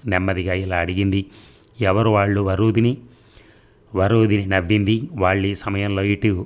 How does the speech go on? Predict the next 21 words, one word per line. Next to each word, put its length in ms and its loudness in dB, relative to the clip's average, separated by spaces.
ఇక్-, 400 -8
ఎక్కడి 260 -4
నుంచి 220 -6
వస్తున్నారో 440 -2
అర్థం 400 -2
కాకుండా 460 -2
ఉంది. 280 -4
చూస్తే 260 2
ఏదో 200 0
పెద్ద 360 -4
పని 280 2
మీదే 240 2
వాళ్ళు 260 0
వెళ్ళినట్టున్నారు. 760 0
లేకపోతే 520 -2
ఇంత 320 -4
హడావిడిగా 720 -2
ఇంత 260 -2
రాత్రి 420 0
వేళ 240 0
వాళ్ళు 320 -2